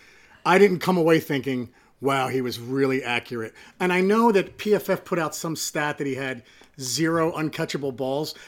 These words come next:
which I don't understand when the one was intercepted, but whatever. That, I don't know what that stat was, but I, I, I thought the same as you. I thought he, he checked down a lot. And I, if he doesn't make the throw to Sterling Shepard, who was wide open, now he did look off the safety. He, that was a good play. And if he doesn't make that fourth and one,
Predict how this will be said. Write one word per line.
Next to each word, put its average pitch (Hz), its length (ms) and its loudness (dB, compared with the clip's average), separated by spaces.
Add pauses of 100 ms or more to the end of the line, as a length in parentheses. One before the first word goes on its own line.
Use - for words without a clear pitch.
which 214 160 4
I 302 80 2
don't 320 120 4
understand 247 440 4
when 180 80 2
the 165 60 2
one 190 200 4
was 180 140 2
intercepted, 160 540 2
but 165 200 -4
whatever. 151 400 4
That, 143 200 -4
I 226 80 8
don't 240 80 4
know 196 60 4
what 175 120 2
that 139 160 -4
stat 131 260 -2
was, 117 220 -8
but 139 200 -6 (640)
I, 202 340 4 (120)
I, 202 80 2
I 208 60 4
thought 214 340 6
the 170 60 -2
same 208 280 4
as 175 140 4
you. 196 120 6
I 160 100 2
thought 156 220 -4
he, 143 140 -2
he 139 60 -6
checked 180 320 -4
down 170 200 0
a 165 40 -2
lot. 156 320 -2 (280)
And 151 140 -2
I, 143 160 0
if 139 140 0
he 175 120 4
doesn't 233 200 4
make 240 160 0
the 214 100 2
throw 185 260 4
to 151 100 -2
Sterling 180 360 0
Shepard, 151 420 0
who 143 80 2
was 123 140 -6
wide 147 260 2
open, 147 220 0
now 202 140 4
he 190 100 4
did 214 160 4
look 214 220 4
off 165 280 0
the 170 80 -6
safety. 135 440 -4 (180)
He, 165 100 -6 (100)
that 160 120 -2
was 175 120 -4
a 170 40 -4
good 151 200 -2
play. 117 300 -10 (440)
And 160 100 -2
if 143 60 2
he 151 60 -2
doesn't 180 180 2
make 185 140 4
that 170 120 2
fourth 185 280 0
and 160 180 -2
one, 151 320 -4